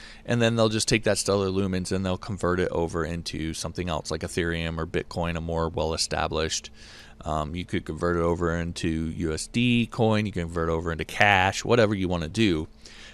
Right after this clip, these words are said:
Um, but that, that allows you to get money back for the purchases you make. So you have, you're earning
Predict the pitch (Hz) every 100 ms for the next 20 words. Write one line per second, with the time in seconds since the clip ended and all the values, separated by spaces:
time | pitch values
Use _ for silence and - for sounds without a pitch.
0 | - - 92 85 85 98 - - 107 95
1 | - 95 95 95 - - - - - 98
2 | 101 90 87 101 101 95 95 98 92 95
3 | 90 90 - 104 85 - 165 208 104 95
4 | 87 85 82 78 - 117 107 - 107 87
5 | 117 135 123